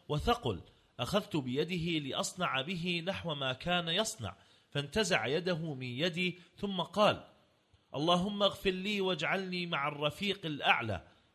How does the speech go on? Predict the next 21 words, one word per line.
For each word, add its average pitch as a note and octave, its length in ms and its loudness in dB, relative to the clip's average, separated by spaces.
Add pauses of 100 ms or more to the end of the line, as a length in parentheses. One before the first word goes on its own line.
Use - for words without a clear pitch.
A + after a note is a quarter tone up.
(100)
قالت: D3 460 2 (220)
"فذهبت C#3 500 0
أنظر F3+ 540 0
فإذا A#2+ 460 -2
هو G#2+ 260 -2
قد D#3+ 200 -2
قضى." D#3 500 0 (640)
صحيح D#3 500 -2
مسلم. B2 440 -6 (960)
باب A3 200 8
رقية A3 420 2
المريض E3+ 500 0
بالمعوذات D3 920 -4
والنفث. B2+ 540 -4 (1300)
عن A3 80 6
السيدة A3 600 0
عائشة F3 500 0
رضي D3 300 -2
الله D#3 420 0
عنها D#3+ 360 -2
قالت: C#3+ 520 2